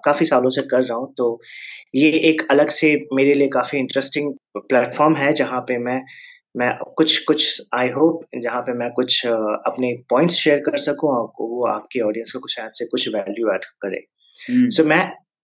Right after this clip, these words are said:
Speaker 1: नेटिवली जमशेदपुर से बिलोंग करता हूँ, जो कि झारखंड में है, और काफी दिन हो गए मुझे वहाँ से निकले हुए। मैंने इंजीनियरिंग की और उसके बाद फिर वहाँ से कॉग्निजेंट में मैंने जॉब किया। फिर बहुत जल्दी मुझे रियलाइज हो गया कि बॉस टेक्निकल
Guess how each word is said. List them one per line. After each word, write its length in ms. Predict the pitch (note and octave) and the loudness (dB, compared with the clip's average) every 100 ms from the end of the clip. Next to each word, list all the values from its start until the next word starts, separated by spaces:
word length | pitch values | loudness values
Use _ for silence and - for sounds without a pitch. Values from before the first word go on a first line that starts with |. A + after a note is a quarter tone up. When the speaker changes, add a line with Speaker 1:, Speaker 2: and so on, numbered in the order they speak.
| C#3 | 0
Speaker 1:
नेटिवली 420 | C#3+ D#3 F#3 G3+ | 2 4 4 4
जमशेदपुर 580 | E3+ C#3 - D3+ - D3+ | 4 2 2 -2 -2 0
से 120 | D#3 | 0
बिलोंग 320 | B2+ A#2 A2 | 0 -2 -4
करता 300 | A2 G#2+ - | -6 -6 -6
हूँ, 220 | A2+ F#3+ - - | -8 -8 -10 -8
जो 140 | G#2 | -6
कि 120 | G2+ | -4
झारखंड 540 | G#2+ A2 G#2+ G2 B2+ B2+ | -6 -4 -6 -4 -2 -2
में 100 | C3 | 0
है, 200 | E3+ G#3 | 0 -2
और 360 | - A#2 A2 - - | -2 -2 -4 -6 2
काफी 220 | C3 D#3 | 4 4
दिन 180 | C#3 C#3 | 4 4
हो 160 | C3 | 2
गए 140 | B2 A#2+ | 2 0
मुझे 200 | A#2 A#2+ | -2 -4
वहाँ 280 | A2 A2+ | -6 -8
से 140 | A2 A2+ | -8 -4
निकले 240 | G#2+ A2+ | -4 -2
हुए। 180 | G#2+ G#2+ - - - - - - | -4 -6 -8 -16 -20 -20 -20 -2
मैंने 220 | C#3+ E3+ | 2 4
इंजीनियरिंग 320 | E3+ E3 F#3+ | 6 6 4
की 280 | F#3 A3 A3 | 4 2 2
और 180 | B2 C3 | 2 2
उसके 240 | C3 - | 0 -2
बाद 200 | C#3 C3+ C3 | 0 0 -2
फिर 100 | C3 | -4
वहाँ 140 | B2 B2 | -4 -4
से 120 | C#3+ | -4
कॉग्निजेंट 540 | B2+ A#2 B2 A#2+ B2+ | 0 0 0 -6 -8
में 200 | B2 A#2+ G#2+ | -6 -6 -6
मैंने 240 | A2 A#2 | -6 -4
जॉब 280 | A2 A#2+ C#3 - | 0 -2 -2 0
किया। 140 | F3 | 0
फिर 180 | D#3 C3 | 2 0
बहुत 200 | C3+ D#3 | 2 4
जल्दी 260 | C#3 C#3 | 4 2
मुझे 260 | F3+ D3+ C#3+ | 2 2 0
रियलाइज 580 | B2+ A#2+ A#2+ A#2+ C#3 C#3 | 2 2 0 0 -2 0
हो 60 | |
गया 100 | B2+ | -4
कि 140 | C3 C3 | -4 -4
बॉस 240 | - - - | -2 -2 -2
टेक्निकल 400 | A#2+ B2+ C3+ | -6 -2 -2